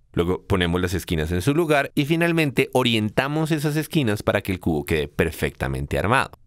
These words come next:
Es importante que se fijen bien en este mapa porque cuando uno es principiante se le olvidan los pasos y se tiende a saltar alguna cosa y luego termina súper confundido. Entonces este es el plan. Y si se están preguntando por qué hay unos cubos negros,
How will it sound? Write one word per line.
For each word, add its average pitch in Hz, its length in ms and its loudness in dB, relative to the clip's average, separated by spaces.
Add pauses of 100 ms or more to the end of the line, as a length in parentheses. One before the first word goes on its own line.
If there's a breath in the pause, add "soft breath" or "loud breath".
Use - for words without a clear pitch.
(420)
Es 110 160 0
importante 156 560 0
que 160 120 0
se 156 80 -2
fijen 127 340 2
bien 139 200 4
en 139 120 2
este 139 220 0
mapa 113 300 0
porque 107 220 -2
cuando 92 240 0
uno 101 100 2
es 110 100 -2
principiante 127 600 2
se 120 120 2
le 113 60 2
olvidan 98 420 2
los 98 160 -2
pasos 98 420 -2
y 98 80 0
se 90 140 -2
tiende 85 260 -2
a 90 60 0
saltar 92 340 0
alguna 95 320 0
cosa 104 300 0
y 95 40 0
luego 90 280 0
termina 87 340 -2
súper 92 300 -4
confundido. 92 500 0 (140)
Entonces 90 640 -2
este 117 480 0
es - 240 -8
el 87 180 -2
plan. 110 360 0 (280)
Y 196 220 2
si 131 160 -4
se 110 80 -2
están 101 180 0
preguntando 113 500 0
por 113 140 -2
qué - 80 0
hay 95 80 2
unos 98 220 -2
cubos 143 280 2
negros, 170 380 2